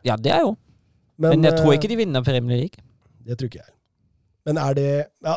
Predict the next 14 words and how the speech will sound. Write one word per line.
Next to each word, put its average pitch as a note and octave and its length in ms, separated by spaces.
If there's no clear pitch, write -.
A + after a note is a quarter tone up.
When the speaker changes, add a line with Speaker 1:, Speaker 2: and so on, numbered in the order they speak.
Speaker 2:
vi, A3+ 200
vi B3+ 140
kan, C#4 120
vi C4 80
kan B3+ 160
ta A3 140
spørsmål. F#3 580
Vi F3 100
fikk E3+ 260
et E3 100
spørsmål B2 420
her, D#3 240
eh, D3+ 400
fra C3+ 300